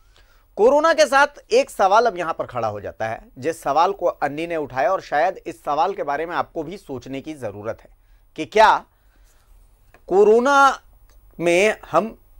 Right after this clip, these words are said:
जीना छोड़ दें या फिर कोरोना से हम डर के जिए।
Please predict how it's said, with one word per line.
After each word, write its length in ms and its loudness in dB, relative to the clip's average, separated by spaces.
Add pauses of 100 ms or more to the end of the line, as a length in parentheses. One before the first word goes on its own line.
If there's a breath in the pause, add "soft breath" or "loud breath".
(100)
जीना 420 0
छोड़ 240 0
दें 120 -10 (880)
या 120 6
फिर 240 -2 (500)
कोरोना 340 2
से 140 0
हम 160 0
डर 300 4
के 120 -8
जिए। 240 -12